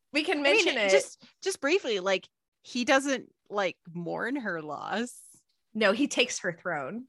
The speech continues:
Speaker 2: He takes her throne.
Speaker 1: Yeah. Yeah. So
Speaker 2: Yeah.
Speaker 1: what hap-, what happens is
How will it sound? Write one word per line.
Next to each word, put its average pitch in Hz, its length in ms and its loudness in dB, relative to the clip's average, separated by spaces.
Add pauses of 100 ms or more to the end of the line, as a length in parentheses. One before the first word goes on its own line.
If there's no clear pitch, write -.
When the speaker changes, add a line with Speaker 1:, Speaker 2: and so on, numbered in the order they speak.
(240)
Speaker 2:
He 247 220 -6
takes 240 400 -6
her 220 160 -2 (140)
throne. 185 720 -6
Speaker 1:
Yeah. 220 180 4 (360)
Yeah. 196 240 -2 (220)
So 240 280 4 (300)
Speaker 2:
Yeah. 170 160 0
Speaker 1:
what 262 80 8
hap-, 277 280 4
what 262 160 4
happens 320 300 2
is 285 160 -4